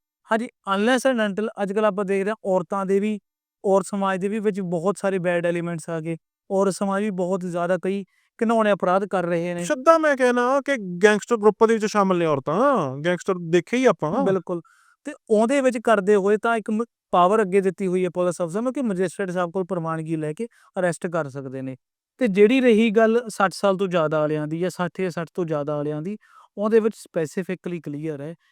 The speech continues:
Speaker 1: ਜਿਹੜਾ ਆਪਣਾ ਨਵਾਂ ਬੀ ਐਨ ਐਸ ਆਇਆ ਹੈ, without ਡੀ ਐਸ ਪੀ ਸਾਹਿਬ ਦੀ ਪਰਮਿਸ਼ਨ ਤੋਂ ਬਿਨਾਂ। ਤੇ ਜੇ ਆਫੈਂਸ ਤਿੰਨ ਸਾਲ ਤੋਂ ਘੱਟ ਹੈ ਤਾਂ ਤੁਸੀਂ ਉਹਨੂੰ ਅਰੈਸਟ ਨਹੀਂ ਕਰੋਗੇ।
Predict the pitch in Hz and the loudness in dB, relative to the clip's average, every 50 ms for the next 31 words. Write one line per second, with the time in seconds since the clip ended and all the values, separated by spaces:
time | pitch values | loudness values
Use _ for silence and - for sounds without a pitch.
0 | _ - 185 185 185 185 175 190 190 190 180 175 170 175 175 156 165 165 160 160 | _ -6 -4 0 0 0 0 -2 -6 -6 -6 -6 -6 -6 -8 -8 -8 -8 -8 -8
1 | 156 160 156 143 - 156 151 160 180 196 _ _ _ _ _ - 170 175 165 185 | -8 -8 -10 -12 -12 -12 -12 -10 -12 -12 _ _ _ _ _ -6 -4 0 2 4
2 | 202 233 277 269 285 233 254 240 233 202 - 233 220 175 202 208 214 208 233 - | 6 6 6 4 2 0 2 2 2 2 2 -2 -2 -2 -2 -2 -2 -2 -4 -4
3 | 220 196 190 185 175 - 190 180 185 185 175 156 147 135 135 139 _ _ _ _ | -4 -4 -4 -6 -8 -8 -8 -8 -6 -6 -6 -6 -6 -6 -8 -12 _ _ _ _
4 | _ - 247 208 170 202 240 277 302 294 254 247 269 262 - - 262 247 233 208 | _ -2 0 0 2 2 2 4 6 4 4 4 2 0 0 0 0 2 2 2
5 | - 226 226 214 196 226 226 214 247 233 202 - 175 143 131 _ _ _ _ _ | 2 2 2 2 2 0 0 0 0 -2 -2 -2 -6 -6 -6 _ _ _ _ _
6 | _ - 233 208 220 214 180 226 226 226 208 214 220 233 240 277 - - 196 185 | _ -4 -2 0 0 0 0 0 2 2 0 0 0 -2 -4 -6 -4 0 0 0
7 | 175 - - 185 165 156 170 170 165 139 123 117 113 110 113 | 0 0 -4 -8 -6 -6 -6 -6 -8 -8 -8 -10 -12 -14 -16